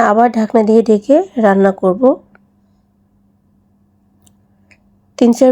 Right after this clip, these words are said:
মিনিট পর আমি আবার ঢাকনাটা উঠিয়ে একটু নেড়ে চেড়ে দিচ্ছি। আর লাল শাক ভাজি, যে কোনো শাক ভাজিতে এক্সট্রা পানির দরকার হয় না। শাক ধোয়ার পরে যেইভাবে থাকে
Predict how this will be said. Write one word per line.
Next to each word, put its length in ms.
মিনিট 400
পর 260
আমি 240
আবার 260
ঢাকনাটা 420
উঠিয়ে 320
একটু 200
নেড়ে 240
চেড়ে 260
দিচ্ছি। 360
আর 240
লাল 240
শাক 300
ভাজি, 340
যে 140
কোনো 200
শাক 300
ভাজিতে 440
এক্সট্রা 340
পানির 300
দরকার 400
হয় 240
না। 60
শাক 240
ধোয়ার 300
পরে 260
যেইভাবে 680
থাকে 420